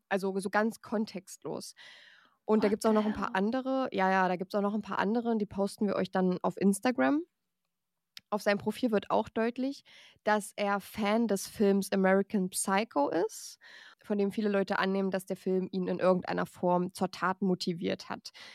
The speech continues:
Speaker 1: Denn in diesem Film gibt es auch eine Axtszene und möglicherweise hatte er die Axt gesehen und dann spontan für die Tat verwendet. Ich find's zwar ein bisschen weit hergeholt, weil
Speaker 2: Hm.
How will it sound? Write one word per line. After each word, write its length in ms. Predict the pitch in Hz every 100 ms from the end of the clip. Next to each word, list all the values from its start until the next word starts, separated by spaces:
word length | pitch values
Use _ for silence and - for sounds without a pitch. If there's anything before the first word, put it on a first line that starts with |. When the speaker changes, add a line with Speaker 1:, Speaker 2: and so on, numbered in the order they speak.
| - - _
Speaker 1:
Denn 160 | 196 214
in 100 | 208
diesem 260 | 208 214
Film 320 | 214 202 208 202
gibt 300 | 196 _ 202
es 380 | 196 185 - -
auch 140 | 196 -
eine 260 | 190 -
Axtszene 960 | - - - - - - 269 269 269 254
und 80 | 214
möglicherweise 640 | 214 233 220 196 196 202
hatte 220 | 202 202
er 120 | - 190
die 160 | 202
Axt 320 | 202 - - -
gesehen 280 | 185 202
und 100 | 208
dann 140 | 196 190
spontan 500 | - 196 - 190 190
für 80 | 185
die 140 | 190
Tat 280 | - 196 185
verwendet. 460 | 180 185 240 277
Ich 120 | 226 -
find's 240 | 240 -
zwar 180 | - 202
ein 60 |
bisschen 320 | 185 - 202 190
weit 220 | 175 -
hergeholt, 960 | - 180 190 233 - 269 285 320 - - - - - - -
weil 40 |
Speaker 2:
Hm. 440 | 202 180 165 190